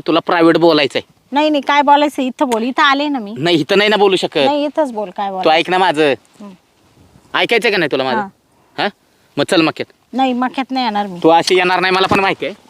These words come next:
Speaker 2: अरे बाबा, मी
Speaker 1: तू ऐक बरं का, तुला चांगलं सांगतो, उठ, उठ,
Speaker 2: ऐक,
Speaker 1: उठ,
Speaker 2: सोड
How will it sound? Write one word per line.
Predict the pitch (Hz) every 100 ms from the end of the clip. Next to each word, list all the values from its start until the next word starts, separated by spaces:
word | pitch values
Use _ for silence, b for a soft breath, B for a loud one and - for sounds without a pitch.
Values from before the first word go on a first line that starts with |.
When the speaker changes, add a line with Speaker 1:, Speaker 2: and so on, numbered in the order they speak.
| 202
Speaker 2:
अरे | 240 247
बाबा, | 247 254 277
मी | 285
Speaker 1:
तू | 208 220
ऐक | 233 247
बरं | 285 370
का, | -
तुला | 202
चांगलं | - 233 233
सांगतो, | 240 202
उठ, | 254 - _ _
उठ, | 233 - -
Speaker 2:
ऐक, | 320 349 302
Speaker 1:
उठ, | 277
Speaker 2:
सोड | - - 349 320